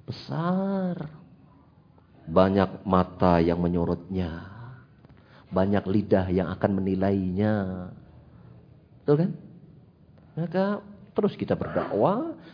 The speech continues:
Saya mohon pertolongan dari Allah Subhanahu wa taala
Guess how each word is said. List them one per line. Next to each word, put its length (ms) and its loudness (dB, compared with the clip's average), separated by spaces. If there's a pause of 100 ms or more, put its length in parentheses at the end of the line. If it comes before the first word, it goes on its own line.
Saya 160 2
mohon 240 2
pertolongan 480 2
dari 80 8
Allah 160 0
Subhanahu 480 4
wa 80 2
taala 640 0